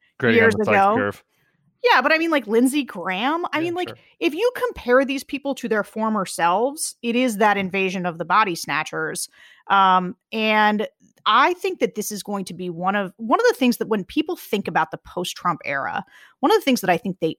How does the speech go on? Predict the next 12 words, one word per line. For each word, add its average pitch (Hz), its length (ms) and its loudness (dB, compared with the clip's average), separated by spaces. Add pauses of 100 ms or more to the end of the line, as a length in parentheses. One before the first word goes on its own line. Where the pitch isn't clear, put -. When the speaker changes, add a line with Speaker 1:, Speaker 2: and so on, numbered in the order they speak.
(120)
Speaker 2:
underappreciate 170 1080 0 (480)
is 220 120 0
the 214 140 0
extent 226 520 -2 (140)
to - 120 -6
which 190 320 0
once 311 280 -2
Trump - 340 -2
is 175 100 0
out 165 140 4
of - 160 -10
power, 208 580 0